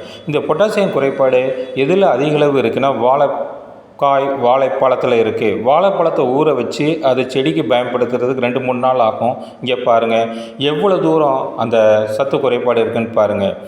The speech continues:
இந்த சத்து குறைபாடு இருந்தா வேற சத்துக்கள் இந்த செடி ஏற்காது. அப்படியே இது பட்டு போயிரும். இது உடனடியாக இந்த செடிக்கு நம்ம அந்த பொட்டாசியம் சத்தை வழங்கணும். அதுக்கு என்ன பண்றது அப்படின்னா,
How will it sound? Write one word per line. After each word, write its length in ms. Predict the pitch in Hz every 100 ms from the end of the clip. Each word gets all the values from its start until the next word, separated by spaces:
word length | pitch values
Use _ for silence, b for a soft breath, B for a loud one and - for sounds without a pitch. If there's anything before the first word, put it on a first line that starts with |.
| B B B
இந்த 200 | 160 160
சத்து 300 | - 160 226
குறைபாடு 360 | 202 185 151 127
இருந்தா 240 | 120 143
வேற 300 | 143 135 143
சத்துக்கள் 520 | 139 131 180 165 170
இந்த 100 | 135
செடி 300 | - 127 139
ஏற்காது. 600 | 120 123 120 117 131 139
அப்படியே 500 | 123 117 123 139 156
இது 180 | 123 120
பட்டு 300 | 117 - -
போயிரும். 480 | - 117 113 113 92 87 B B
இது 200 | 143 143
உடனடியாக 680 | 135 165 180 180 180 180 196
இந்த 240 | 185 120
செடிக்கு 500 | - 123 123 120 120
நம்ம 240 | 127 117 110 113 110 B B
அந்த 260 | 117 160 113
பொட்டாசியம் 680 | - - 127 160 156 156 143
சத்தை 260 | 123 127
வழங்கணும். 540 | 113 113 120 113 113 113
அதுக்கு 240 | 120 117
என்ன 160 | 123 165
பண்றது 440 | 156 123 113 110
அப்படின்னா, 420 | 107 107 107 117